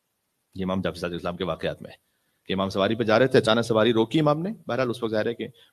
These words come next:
اونٹوں پر یا گھوڑوں پر جس طرح سے بھی سفر ہوتا تھا، سو-، سواری روک کر سجدہ کیا۔ تو امام ایک صحابی نے پوچھا کہ "مولا، یہ راستے میں ایک دم آپ نے سواری روک کے سجدہ کیوں کیا؟" "خاص ایک نعمت کو یاد کیا میں نے۔"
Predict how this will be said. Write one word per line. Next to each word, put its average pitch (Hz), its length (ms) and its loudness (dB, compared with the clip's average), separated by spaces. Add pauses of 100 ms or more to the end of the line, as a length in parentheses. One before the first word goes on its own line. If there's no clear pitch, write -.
اونٹوں 101 260 2
پر 101 140 0
یا 98 100 2
گھوڑوں 95 260 0
پر 92 160 -2
جس 92 160 -6
طرح 95 100 -4
سے 95 80 -6
بھی 92 80 -8
سفر 95 220 -4
ہوتا 95 200 -6
تھا، 117 80 -10
سو-، 101 260 -4
سواری 95 280 -4
روک 101 140 -2
کر 104 60 0
سجدہ 101 340 0
کیا۔ 139 100 -6
تو 113 80 -10
امام 107 260 -6
ایک - 420 -14
صحابی 98 220 2
نے 113 80 0
پوچھا 104 260 -4
کہ 131 100 -8
"مولا، 127 180 -2
یہ 135 260 -2
راستے 92 340 -2
میں 147 100 4
ایک 113 100 -2
دم 139 100 0
آپ 123 160 2
نے 127 60 -4
سواری 113 240 0
روک 113 140 0
کے 127 60 -2
سجدہ 110 260 -2
کیوں 135 100 -8
کیا؟" - 140 -8
"خاص 110 260 -2
ایک 104 140 0
نعمت 95 240 0
کو - 80 -6
یاد 82 240 -8
کیا - 200 -20
میں - 120 -20
نے۔" - 60 -20